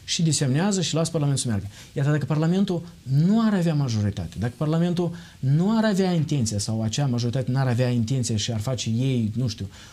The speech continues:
jocurile cum au fost, de exemplu, că un candidat,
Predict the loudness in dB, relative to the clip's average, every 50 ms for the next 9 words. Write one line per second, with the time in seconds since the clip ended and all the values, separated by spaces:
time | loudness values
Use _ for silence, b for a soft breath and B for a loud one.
0 | B B 0 2 2 2 2 0 -2 -2 -2 -2 -2 -2 -2 -2 0 0 0 0
1 | 0 0 0 0 0 0 -2 -2 -2 -4 -4 -4 -4 -6 -6 B B B B B
2 | B -6 -4 -2 0 0 0 0 -2 0 0 0 0 -2 -4 -8 -12 -18 -16